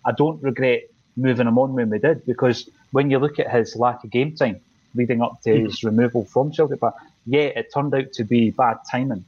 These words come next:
Speaker 1: because, uh, we thought we had a deal with Foster, we didn't, and we ended up going out and buying, uh, Barkas for big money. But I,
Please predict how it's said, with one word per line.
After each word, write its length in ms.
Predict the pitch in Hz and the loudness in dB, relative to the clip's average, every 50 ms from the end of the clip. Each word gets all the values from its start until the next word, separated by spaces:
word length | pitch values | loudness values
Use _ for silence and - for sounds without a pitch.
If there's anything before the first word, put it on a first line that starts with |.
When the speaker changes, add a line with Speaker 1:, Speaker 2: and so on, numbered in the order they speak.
| _ | _
Speaker 1:
because, 500 | - 117 - - 120 117 113 110 101 - - _ _ _ _ _ _ - | -10 -10 -4 0 2 2 2 2 0 -4 -14 _ _ _ _ _ _ -4
uh, 180 | 110 107 107 107 | -2 0 0 0
we 100 | 104 110 | -2 -4
thought 280 | - - - 135 123 - | -4 -2 0 0 0 0
we 60 | 110 | 0
had 120 | 107 110 104 | 0 0 0
a 80 | 107 | 0
deal 180 | 98 - 117 113 | 0 2 0 0
with 160 | 95 101 95 - | 0 0 -2 0
Foster, 360 | - 117 113 113 - - 110 | 0 0 0 0 -2 -4 -4
we 140 | 98 95 104 | -4 -4 -4
didn't, 380 | 90 - 123 117 117 107 107 - _ _ _ _ _ - | -2 -2 -2 -2 -2 -4 -6 -8 _ _ _ _ _ -6
and 140 | 117 107 107 | -4 -4 -2
we 80 | 107 110 | -2 0
ended 240 | 117 117 110 110 101 | 0 0 0 0 0
up 160 | 107 - - | -2 -2 -2
going 200 | - 113 104 101 104 107 | 0 0 0 0 0 -2
out 60 | - | -4
and 140 | - 98 98 | -4 -4 -2
buying, 480 | 113 110 110 107 107 104 95 95 - - 113 | 0 2 2 2 2 0 -2 -4 -6 -4 -2
uh, 140 | 107 101 98 | -2 -2 0
Barkas 600 | 92 - 113 120 - - - 110 92 - - - | 0 0 0 0 0 -4 -8 -12 -12 -12 -14 -12
for 100 | - 110 | -10 -8
big 200 | 95 - 113 104 - | -4 -4 -4 -4 -2
money. 220 | 113 120 120 104 - _ _ _ _ _ _ - | -2 -4 -4 -4 -8 _ _ _ _ _ _ 0
But 240 | 147 139 123 - - - _ - | 0 0 0 0 -4 -14 _ -8
I, 100 | - 139 | -8 -6